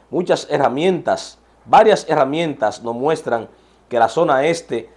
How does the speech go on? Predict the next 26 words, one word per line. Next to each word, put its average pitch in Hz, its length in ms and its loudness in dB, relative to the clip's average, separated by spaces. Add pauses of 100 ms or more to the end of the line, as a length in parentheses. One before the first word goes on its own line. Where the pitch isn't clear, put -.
(120)
acá - 280 2
en 156 60 4
la 135 120 2
parte 139 300 -2
costera 127 320 -2
del 131 180 -4
Caribe 131 400 -2
y 123 60 -8
también 123 400 -4
en 123 60 -4
la 107 100 -4
cordillera 107 480 -6
central, 120 400 -4
el 107 140 -6
Valle 120 200 -6
del 123 160 -8
Cibao, 131 480 2 (520)
va 131 100 6
a 143 60 4
estar 131 340 0
recibi-, 113 340 -8
van 147 220 0
a - 20 0
estar 147 300 2
estas - 260 -6
provincias 127 640 -6